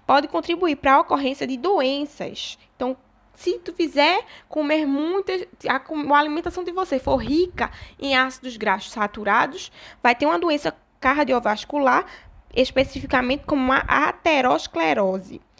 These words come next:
que ocorre a perda da es-, elasticidade da parede dos vasos sanguíneos, certo? Alguns ácidos graxos são considerados essenciais, pois não sinte-, são,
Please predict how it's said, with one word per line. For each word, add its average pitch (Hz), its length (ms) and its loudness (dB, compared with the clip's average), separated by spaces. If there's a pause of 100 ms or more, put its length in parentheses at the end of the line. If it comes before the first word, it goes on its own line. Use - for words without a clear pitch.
(240)
que 277 180 0
ocorre 285 320 0
a 269 120 2
perda 320 480 0
da 294 160 6
es-, 294 240 -4
elasticidade 240 880 -4 (320)
da 240 140 2
parede 247 320 0
dos 269 160 -8
vasos 254 260 -2
sanguíneos, 226 680 -8 (800)
certo? 254 380 -4 (1300)
Alguns 311 540 2
ácidos 277 340 0
graxos 208 640 0 (280)
são 285 200 0
considerados 277 580 2
essenciais, 277 760 -2 (720)
pois 262 480 4
não 269 380 -2
sinte-, - 480 -6
são, 294 280 -2